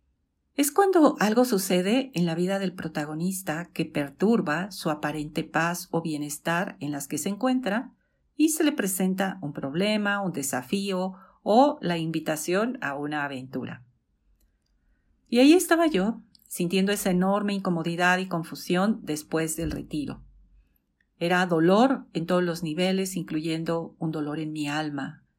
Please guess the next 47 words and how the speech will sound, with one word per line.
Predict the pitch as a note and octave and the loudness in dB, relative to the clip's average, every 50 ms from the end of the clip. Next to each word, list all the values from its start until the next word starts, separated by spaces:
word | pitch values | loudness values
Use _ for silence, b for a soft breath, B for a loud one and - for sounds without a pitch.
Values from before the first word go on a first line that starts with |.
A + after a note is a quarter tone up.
| _ _ _ _ _ _ _ _ _ _ | _ _ _ _ _ _ _ _ _ _
Aunque, | - D#3 E3 F3+ F#3 F#3 F#3 A3 A#3 C4 D#4+ E4+ | 0 2 2 2 2 2 2 2 2 2 0 -2
si | - - - F3+ | -6 -4 -4 -4
soy | E3+ - F#3 F3+ F#3+ G3+ | -2 0 -2 -2 0 0
honesta, | G#3 A3 A#3 B3+ B3+ - - A3 A3+ B3 D4+ - - _ | 2 2 4 2 2 0 2 2 2 2 0 -4 -12 _
yo | - - G#3+ | 0 0 2
misma | G#3+ G#3+ G#3+ G#3+ G#3 F3 E3 F#3 - - - - | 2 2 0 0 0 0 0 0 -2 -4 -4 -2
le | - | 0
había | D#3 D#3 D#3+ D#3 | 0 0 0 -2
dicho | D#3+ E3 D#3+ - E3+ | -4 -4 0 2 2
al | E3 D#3+ | 2 2
universo, | D#3 D3+ D3+ D3+ D#3+ D#3+ F3 F3+ - - - - - - _ _ | 0 0 -2 0 0 0 -2 -2 -2 -4 -4 -4 -8 -14 _ _
"¿Recuerdas? | - - - - - - - - G4+ G#4+ - - - | -12 -12 -6 -2 -2 0 0 -2 -4 -4 -6 -6 -8
Estoy | F#3+ - - F3+ F#3+ | -4 0 2 4 4
lista | G#3+ B3 D#4 E4+ D#4+ - E4+ E4 F4 F4 F4 | 6 4 4 2 2 -2 -2 -2 -2 -2 -2
para | E4+ D#4+ D#4+ | -4 -4 -2
lo | D4+ D4+ D4+ | -4 -2 2
que | D4+ C4+ | 2 2
<laughs> | |
sigue, | C4+ - - G#3 A3+ C4+ A#3 G#3+ A3 | 2 2 0 -2 0 2 2 2 2
estoy | G#3 G#3 - G3 G3 | 0 -2 -2 -2 0
lista | G#3+ A3+ C#4+ C#4+ - E4 D#4 | 2 2 2 2 2 0 0
para | D#4 D4 B3+ B3 B3 | 2 2 2 2 0
dar | B3 - G#3 A3+ | 0 0 0 2
el | A#3+ A#3+ | 2 -2
siguiente | A3+ - A#3 G#3 G#3+ G#3 A3 A3 A3+ G#3+ | -2 -4 -4 -2 -2 -4 -2 -2 -4 -4
paso". | G#3+ - F#3 F#3+ A3 - - - F#3+ - - _ _ _ _ _ _ | 0 2 2 2 0 -2 -6 -8 -8 -8 -12 _ _ _ _ _ _
Y | - F#3+ | -2 2
de | E3+ F3+ | 4 6
ahí | F3 F3+ G3 G#3+ | 6 6 6 4
la | A#3+ B3 | 4 4
importancia | B3+ A#3 B3 A3+ A3+ A#3 - G#3+ F#3+ F#3+ F#3 F#3 G3+ G3+ G#3 | 2 2 0 -2 -2 2 2 2 2 2 0 2 2 2 2
de | G#3 F#3+ - | 0 -2 -2
cuidar | - D3+ D3 D3 D3+ D#3 D#3 | 0 0 2 2 0 0 0
nuestras | D3+ E3 F3 - - D#3+ D#3 - - | -2 -4 -2 -2 -4 -4 -4 -6 -8
palabras, | - C3+ C3 D3 D3 D#3+ D#3+ D3+ - B2+ D3 D#3+ F3 - - - - - _ _ | -6 -6 -4 0 0 0 0 0 -2 -6 -6 -8 -10 -12 -14 -18 -20 -20 _ _
¿no? | - C#3+ C#3+ D3+ D3+ E3+ A3 F#4 F#4+ | -18 -14 -10 -6 -4 -4 -4 -4 -4
Ten | - - - D3 | -4 -4 -4 -2
cuidado | - F3 E3+ E3+ F3 F3 F#3 F3+ | 0 2 4 4 4 4 2 -2
con | F3+ F3+ F3 | -2 -2 -2
lo | F3 F3 | -2 -2
que | - - | -4 -6
pides | - - C4 G#3+ A3 B3 C#4+ F4 - - | -4 -2 -4 -2 -2 -2 -4 -4 -6 -8
porque | - - A3+ - - A3+ | -10 -12 -8 -6 -6 -6
se | - - | -6 -8
te | - F3 | -8 -10
puede | - - D#3 C#3+ C#3 C#3 | -4 -2 -2 -2 -2 -4
conceder. | - - - - - - - - - - - | -6 -6 -6 -6 -8 -10 -10 -10 -12 -12 -16